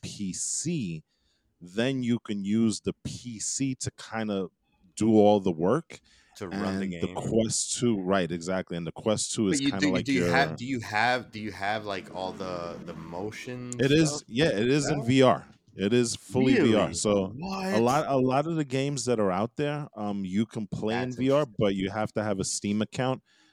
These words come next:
Speaker 1: and you have to have a P C that can play it, and you need that cable, you know, and, and
Speaker 2: That's interesting.
Speaker 1: it,
Speaker 2: That's really
Speaker 1: it's
Speaker 2: interesting.
Speaker 1: the,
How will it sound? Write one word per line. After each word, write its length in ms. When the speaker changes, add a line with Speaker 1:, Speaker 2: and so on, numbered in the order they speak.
Speaker 1:
and 160
you 80
have 220
to 80
have 200
a 140
P 220
C 340
that 320
can 280
play 340
it, 120
and 200
you 120
need 320
that 240
cable, 440
you 120
know, 260
and, 280
and 320
Speaker 2:
That's 300
interesting. 400
Speaker 1:
it, 140
Speaker 2:
That's 200
really 300
Speaker 1:
it's 280
Speaker 2:
interesting. 140
Speaker 1:
the, 240